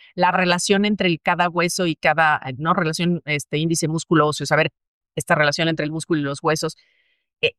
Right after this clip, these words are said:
incluso saber particularmente dónde tiene más masa muscular, si en el brazo derecho o en el brazo izquierdo. Si la lesión, después de una lesión, compensó y logró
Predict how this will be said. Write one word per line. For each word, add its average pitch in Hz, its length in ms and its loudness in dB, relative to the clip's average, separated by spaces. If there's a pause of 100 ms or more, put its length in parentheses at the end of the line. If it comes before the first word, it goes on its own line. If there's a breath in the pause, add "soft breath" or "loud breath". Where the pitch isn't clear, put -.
incluso 220 460 2
saber 202 320 0
particularmente 202 920 0
dónde 202 340 0
tiene 190 240 -2
más 180 220 0
masa 175 220 -4
muscular, 165 460 -2
si 170 120 -10
en 160 60 -6
el 160 80 -2
brazo 170 280 -2
derecho 170 340 -6
o 175 60 0
en 156 80 -2
el 156 80 -2
brazo 160 300 0
izquierdo. 156 520 -8 (260 soft breath)
Si 208 180 0
la 190 140 4
lesión, 208 520 0
después 196 240 -6
de 208 60 -6
una 196 100 0
lesión, 185 420 -2
compensó 170 540 -2
y 196 40 -2
logró 180 540 0